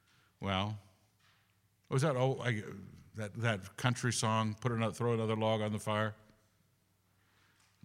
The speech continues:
about the, uh, the husband singing it about all the things he's asking his wife to do,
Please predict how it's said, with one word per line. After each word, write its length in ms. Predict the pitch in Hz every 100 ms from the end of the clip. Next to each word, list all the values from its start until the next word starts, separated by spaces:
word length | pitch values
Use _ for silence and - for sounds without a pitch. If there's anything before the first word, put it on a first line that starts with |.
| 101
about 400 | 87 98 98 95
the, 260 | 98 92
uh, 140 | 90 85 76 - _ _ - _ -
the 80 | 87
husband 480 | 107 110 95 92
singing 440 | 82 - 98 95 92
it 120 | 92
about 220 | 87 85
all 160 | 92 98
the 60 |
things 340 | 85 92 85 -
he's 180 | 87 90
asking 400 | 90 87 - 82
his 180 | 87
wife 320 | - 87 87 -
to 80 | 80
do, 420 | 71 87 85